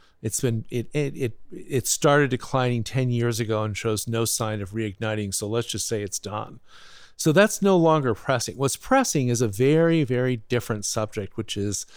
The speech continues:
the Central American migration. So the, the tools that were under debate for the last ten, twelve years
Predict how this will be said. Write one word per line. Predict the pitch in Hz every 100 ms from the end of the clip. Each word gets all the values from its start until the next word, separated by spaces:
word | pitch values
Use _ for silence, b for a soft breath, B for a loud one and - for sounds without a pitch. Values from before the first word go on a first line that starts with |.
| B B
the | 120
Central | - 123 - 117
American | 104 110 110 117 107
migration. | 107 98 110 107 - - - b b b b b
So | - 151 147 147
the, | 135 135 139 139
the | 131
tools | - - 247 247 220 180 156 - -
that | 135 127 127 - - b b b b
were | 160 143 131 127 127 127 127 -
under | 160 160 156
debate | 131 107 127 131 123 107 - - _ _ _ _
for | 139
the | 123
last | 110 113 120 120 120 113 - - - -
ten, | - 127 123 120
twelve | - 120 110 110 -
years | 220 165 98 98 101